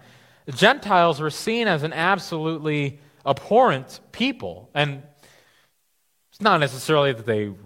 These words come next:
wrong. After all, without God, they were an idolatrous and sinful lot. But Jesus says, even the heathens, even the pagans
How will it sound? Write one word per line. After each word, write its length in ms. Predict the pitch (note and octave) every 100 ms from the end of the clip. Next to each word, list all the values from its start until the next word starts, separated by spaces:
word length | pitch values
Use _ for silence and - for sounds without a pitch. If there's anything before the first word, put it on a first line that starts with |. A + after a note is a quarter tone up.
| F#2+ F#2
wrong. 480 | A2+ A#2 C3 F#3+ G3+
After 320 | D3 C#3+ C#3
all, 320 | B2 B2+ D3
without 400 | C#3 D3 C3 B2
God, 500 | - A#2+ C3 D#3+ E3+
they 140 | B2 B2
were 220 | B2 B2
an 200 | - C#3
idolatrous 640 | A#2 A2+ B2 C#3+ D#3 C#3
and 100 | B2+
sinful 360 | A2+ A2 - F#2+
lot. 480 | B2 F3 C3+ F#2 - _ _ _
But 220 | D#3 D#3
Jesus 420 | C3+ G3 C4 E3+ -
says, 560 | G#3+ A#3+ G3+ D#3 - - G3
even 480 | B3+ A#3+ A#3 G#3
the 120 | D#3 F3+
heathens, 960 | F#3 B3 D4+ C4+ A#2+ F2+ G2+ - - _ _ _ _ _ _
even 560 | - A3+ C4 B3 G3+ D#3+
the 100 | E3+
pagans 1000 | - F3 B3 E4 A#3 B2+ F2+ F#2+ - -